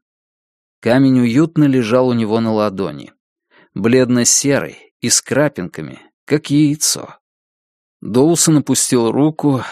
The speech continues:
камень соскользнул с ладони на стол и, слегка качнувшись, замер. Доусон снова сел и, наклонившись вперёд, подпёр голову руками.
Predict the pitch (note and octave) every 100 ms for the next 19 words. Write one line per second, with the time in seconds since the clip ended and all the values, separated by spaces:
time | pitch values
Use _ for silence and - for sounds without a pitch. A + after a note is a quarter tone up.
0 | - - C#3 E3 D#3+ - D3 - B2+ A#2
1 | C3 C3 - A#2+ A2+ B2 A#2 G#2+ G2 -
2 | C#3 D3 C3+ - A#2 G2+ - E3+ - C3+
3 | - A2+ G#2+ - A2 G2+ F#2 G#2 F#2 G#1+
4 | - - _ _ _ _ _ _ - F2
5 | B2+ - C#3+ - C3+ B2 A#2 G2+ - B2+
6 | B2+ - _ _ - A#2+ A#2 B2 A#2+ B2+
7 | - A2 - A#2 A2+ C#3+ C#3 - A2 -
8 | - C#3 A#2 B2 C3 A#2 A#2 A#2 - A#2+
9 | F2+ C#2 -